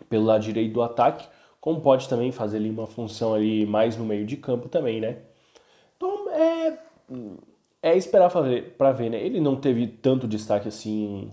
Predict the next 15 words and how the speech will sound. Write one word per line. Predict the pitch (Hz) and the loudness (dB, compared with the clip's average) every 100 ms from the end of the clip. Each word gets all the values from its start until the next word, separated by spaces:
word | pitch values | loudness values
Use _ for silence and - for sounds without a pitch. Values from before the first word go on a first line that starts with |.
| - _ _ _ _ - | -18 _ _ _ _ -10
no | 110 | -6
esporte, | 110 - 113 139 160 - | -6 -2 4 6 4 0
nos | 101 101 | -10 -12
times | - 110 107 | -10 -12 -10
que | |
ele | 107 | -10
passou, | - 107 - 139 175 | -10 -12 -8 -8 -6
então | 185 214 269 269 - _ _ _ _ _ _ | 0 0 0 -6 -18 _ _ _ _ _ _
vem | - 53 - 131 165 185 | -18 -14 -10 0 0 4
aí | 170 180 185 185 180 170 160 143 127 117 - _ _ _ _ _ _ _ | 4 4 2 0 0 4 4 4 -2 -6 -14 _ _ _ _ _ _ _
meio | 110 131 143 143 139 - | -4 0 2 2 0 -6
que | - 143 139 135 127 | -2 0 4 4 2
pra | 123 131 | 2 2
somar, | 127 - 127 110 107 107 | 2 -4 -2 0 0 2
né? | 123 | -2